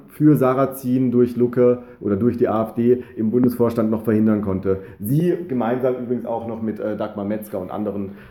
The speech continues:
Personen, die zu diesem Zeitpunkt noch, äh, in der Partei organisiert und aktiv waren. Michaela Merz kommt also zu dem Ergebnis, dass Lucke maßgeblich verantwortlich ist für die spätere Entwicklung der A F D, da er die Partei bewusst dem rechten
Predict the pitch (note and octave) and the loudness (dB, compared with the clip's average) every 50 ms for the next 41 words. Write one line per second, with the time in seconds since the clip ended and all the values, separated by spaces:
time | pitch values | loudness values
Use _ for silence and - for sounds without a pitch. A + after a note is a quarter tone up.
0 | - - B2 A#2+ A2+ B2 B2 C3 B2+ B2+ - - C#3+ C#3+ D#3 D#3 E3 D#3 C#3+ C3+ | -8 -4 -4 0 2 2 2 2 2 0 -2 -2 -2 0 0 0 -2 0 0 2
1 | C#3 C#3 - D3+ C#3+ C#3+ C#3+ - B2+ B2+ B2 - C3 A#2+ B2 B2+ A#2+ B2 A#2+ A#2 | 2 2 0 -2 -4 -4 -2 -2 -2 -2 -2 -2 -2 -2 -2 0 0 0 -2 -2
2 | - A#2 A2+ - A2+ A2 A2 A2+ - A#2 A2+ A2 A2 G#2 G#2 A2+ B2+ A#2+ B2 A#2 | -2 -6 -6 -4 -2 -2 -2 -2 -2 -2 -4 -4 -4 -2 2 2 2 2 2 0
3 | A2 G#2+ - - A2 A2 G2+ G2+ - F2+ E2 D#2 E2 F2 - - _ _ - - | -4 -6 -8 -6 -4 -4 -4 -4 -4 -6 -6 -6 -8 -12 -16 -18 _ _ -20 -20
4 | _ _ _ _ _ _ _ _ _ _ _ - - - - - _ _ _ C#3 | _ _ _ _ _ _ _ _ _ _ _ -20 -20 -20 -20 -20 _ _ _ 0
5 | D#3 D3+ F#3+ F3+ F3 E3 D3+ D3 D3+ E3+ F3+ - - - D#3+ E3 F#3+ - - C#3 | 2 4 6 6 6 6 6 6 6 4 2 0 2 2 2 2 2 0 2 2
6 | D3 C#3+ D#3 D3 - C#3+ D3 C#3+ C3 B2 C#3 D#3+ D#3+ - E3 E3+ F3 F3 F3 - | 2 4 2 2 2 2 2 2 4 4 4 4 4 2 2 2 2 0 0 -4
7 | - - - - - _ - C3 B2+ - - - C#3+ D3+ F3+ F3+ - F#3+ F3+ F3+ | -10 -16 -20 -20 -8 _ 0 0 0 0 -2 2 4 4 4 6 6 6 6 6
8 | - A2+ C3 C3+ D3 E3 E3 - - D#3 D3 D3 D3 C#3+ C#3 - B2+ G#2+ B2 C#3+ | 6 4 4 4 4 2 2 2 4 4 4 4 2 0 0 0 0 2 2 2
9 | D3 C#3+ C3 C3+ A#2+ B2+ - F#2+ C3+ C3 - C3 A#2 A#2 A2 - - B2+ A#2+ C3 | 2 2 0 0 0 0 -2 -2 -2 -2 -2 -2 -4 -4 -2 0 0 2 2 2
10 | A#2 A#2 A2 A2 G#2+ C3+ D3+ D3 D#3+ D3+ C3+ C3 C3 A2+ A#2+ C3 C#3+ C#3+ - - | 2 2 2 2 2 0 0 2 2 2 4 4 4 2 2 0 0 -2 -2 0
11 | D3 C#3+ D#3 F3 E3+ - - - - - - - C3 B2+ - B2 C3+ C#3+ D3 - | 2 2 2 2 0 -4 -12 -18 -20 -20 -4 0 0 2 4 4 6 6 4 4
12 | - A#2 B2+ B2 - B2 B2+ C3+ B2 B2+ B2 A#2 C#3 D#3+ D#3+ - - - - - | 2 0 -2 0 2 4 4 4 4 4 2 4 4 4 4 2 -2 -10 -12 -4
13 | - C3 B2 A2 A2+ B2 B2 - - - B2+ B2+ B2 B2 - | 0 2 2 4 4 4 2 2 -2 -2 -2 0 0 -2 -6